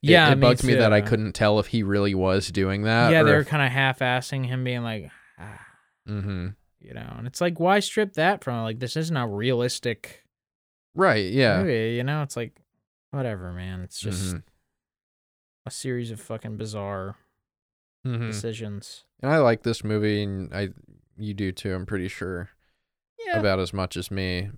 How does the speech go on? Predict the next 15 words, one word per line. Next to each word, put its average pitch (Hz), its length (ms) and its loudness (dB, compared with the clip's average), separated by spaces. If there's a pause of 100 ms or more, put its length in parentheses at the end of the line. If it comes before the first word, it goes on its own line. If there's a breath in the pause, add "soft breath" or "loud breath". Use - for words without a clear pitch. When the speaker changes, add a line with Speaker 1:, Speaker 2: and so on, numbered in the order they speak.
Speaker 2:
But, 87 320 -2 (360)
you 95 160 -8
know, 90 120 -4
there 104 200 2
is, 104 160 0
like, 101 180 -2
a - 60 -2
prevailing, 92 640 -2
like, 82 260 -4 (520)
how 104 180 0
cool 98 320 -2
could 101 360 -2
this 117 200 0
have 120 240 2
been 131 540 2